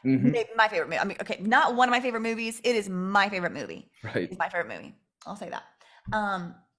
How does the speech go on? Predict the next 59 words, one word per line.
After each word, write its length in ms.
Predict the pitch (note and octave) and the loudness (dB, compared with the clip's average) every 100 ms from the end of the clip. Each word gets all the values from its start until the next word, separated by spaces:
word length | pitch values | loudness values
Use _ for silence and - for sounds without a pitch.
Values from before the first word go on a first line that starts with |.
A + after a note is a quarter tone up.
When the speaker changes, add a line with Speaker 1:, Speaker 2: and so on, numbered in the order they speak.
| _ | _
Speaker 2:
you 100 | C#4 | 0
know, 240 | C4 C4 - B3+ | 0 0 -2 -4
a 60 | |
big 280 | A#3+ C#4+ D4 | -4 -6 -8
part 480 | - A#3 A3+ A#3 - - | -8 -4 -2 -4 -6 -6
of 140 | G#3 | -4
the 80 | G#3 | -4
narrative 640 | F3+ F3 E3+ E3 F#3+ - _ | -2 -2 -2 -4 -8 -14 _
of 200 | - E3+ | -4 -4
Truman 400 | - E3+ D3+ F3 | -6 -10 -8 -8
and 100 | F#3+ | -6
his 160 | F#3 F3 | -8 -6
life 300 | D#3+ F#3 - | -6 -6 -10
trapped 580 | - - F#3 F#3 - - - | -14 -2 0 0 -4 -14 -6
in 220 | G3+ F#3+ | -4 -2
this 240 | F3+ F#3 | -4 -4
realm 240 | F3+ E3 F3 | -2 -2 -2
that 60 | |
he 120 | F3 F3 | -6 -6
didn't 200 | A3 C#4 | -6 0
realize 320 | D4+ D4 F4 | 2 2 2
he 80 | C#4 | -4
was 100 | B3+ | -4
inside 320 | B3+ A#3 G#3 | -2 -2 2
of, 180 | A3+ C4+ | 0 2
but, 160 | G#3 | 4
uh, 160 | A2 - | 4 4
there 100 | G3+ | 4
was 120 | G#3+ G#3+ | 4 4
a, 160 | G#3 G#3 | 2 2
a 100 | G#3 | 0
grander, 760 | G#3 A#3+ C4 D#4+ E4 D#4+ D#4+ D#4+ - - | 2 2 4 2 2 0 0 -4 -12 0
uh, 200 | B3 A3+ | 4 4
more 240 | A3+ C#4+ D4 | 4 4 4
advanced, 480 | C4 D4 F#4+ - | 2 -2 -4 -6
again, 280 | B3+ C4 F#4+ | -2 0 0
this 100 | D#4 | 0
is 60 | G#3+ | -4
kind 160 | G#3+ | -4
of 80 | F#3+ | 0
a 20 | |
Westworld 300 | G#3 - A3 | 0 0 -4
of 80 | F#3+ | -2
it 40 | F3 | -2
all, 180 | F#3+ - - - | -2 -6 -16 -4
um, 120 | G#3 | 0
on 140 | G#3 G#3 | 2 0
the 80 | |
outside 380 | G#3 E4 - G3+ | 0 -2 0 0
of 80 | F#3 | 0
this 160 | G3 F#3+ | -6 -2
realm, 240 | E3+ F3+ | -2 0
there 80 | F3 | -4
was 100 | F3+ | -6
something 260 | F#3 F#3 | -10 -8
more 120 | F3+ F3 | -6 -6
grand 240 | F3+ F3+ | -6 -6
and 100 | F3 | -6
something, 400 | F#3+ F3 F3 | -10 -10 -10